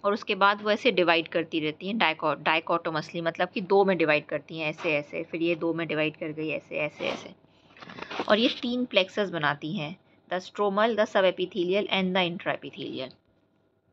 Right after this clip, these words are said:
एक होता है stroma में सबसे नीचे, उसके बाद epithelium में, subepithelial और एक होता है intraepithelial। अगले वीडियो में हम अप्लाइड फिजियोलॉजी देखेंगे। तब तक के लिए गुड नाइट, बाय बाय।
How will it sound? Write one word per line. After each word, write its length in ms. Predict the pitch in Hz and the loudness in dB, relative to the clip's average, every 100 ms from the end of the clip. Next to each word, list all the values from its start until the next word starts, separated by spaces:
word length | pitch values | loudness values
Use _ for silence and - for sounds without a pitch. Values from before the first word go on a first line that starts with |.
| _ _ _ _ _ _ _ _ | _ _ _ _ _ _ _ _
एक 100 | 180 190 | -6 -4
होता 180 | 190 | 0
है 80 | 185 | 2
stroma 460 | 185 - 202 202 214 | 0 4 4 6 4
में 120 | 220 | 2
सबसे 300 | 208 185 190 | 0 -2 -2
नीचे, 320 | 180 180 214 | -2 -4 -4
उसके 220 | 208 - | -6 -4
बाद 180 | 180 180 175 | 2 2 0
epithelium 540 | 180 370 180 185 190 214 | -4 -4 -2 0 0 -2
में, 120 | 214 | -2
subepithelial 840 | 208 175 165 170 - 160 185 196 | 0 0 0 -4 -6 -4 -2 -2
और 220 | 170 165 - | -2 -2 -4
एक 100 | 170 - | -12 -12
होता 200 | 151 196 | -12 -10
है 80 | - | -6
intraepithelial। 880 | 202 175 165 156 - - 143 - - _ - - _ _ _ _ _ _ - | -6 -4 -4 -8 -10 -20 -20 -20 -20 _ -20 -20 _ _ _ _ _ _ -10
अगले 240 | 202 214 | -2 2
वीडियो 260 | 233 226 226 | 2 0 -2
में 120 | 226 | -2
हम 80 | 262 | -2
अप्लाइड 380 | 226 208 185 196 | -4 -2 -2 0
फिजियोलॉजी 520 | - 170 165 165 196 | 0 2 4 4 2
देखेंगे। 580 | 196 202 220 196 226 302 - - _ | 0 -2 -2 0 2 2 -2 -20 _
तब 80 | - - | -18 -18
तक 60 | - | -16
के 100 | 226 | -10
लिए 260 | 208 220 240 - | -4 -2 -2 -6
गुड 120 | - 151 | -10 -8
नाइट, 360 | 160 185 - - - | -4 -4 -6 -12 -12
बाय 120 | 151 | -12
बाय। 160 | - | -12